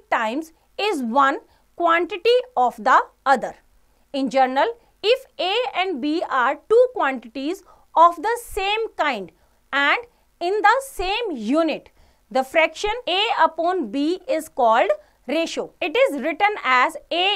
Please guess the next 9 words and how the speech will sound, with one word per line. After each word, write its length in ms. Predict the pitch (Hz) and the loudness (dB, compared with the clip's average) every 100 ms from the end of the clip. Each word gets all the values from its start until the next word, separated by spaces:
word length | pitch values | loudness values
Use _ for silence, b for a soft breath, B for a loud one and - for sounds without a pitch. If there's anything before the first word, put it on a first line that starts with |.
| 320 | -4
is 160 | 277 | -8
to 160 | - 330 | -6 -8
B. 260 | 226 247 165 _ _ _ | -6 -8 -8 _ _ _
कैसे 220 | 294 294 | -2 -2
लिखेंगे 400 | 392 415 427 392 | -2 -6 -8 -8
इसको 200 | 392 - | -8 -6
हम? 240 | 339 240 170 - | -6 -6 -12 -10
ऐसे, 300 | 240 240 170 - _ _ _ 262 | -10 -10 -16 -18 _ _ _ -4
A 260 | 262 277 | -2 -2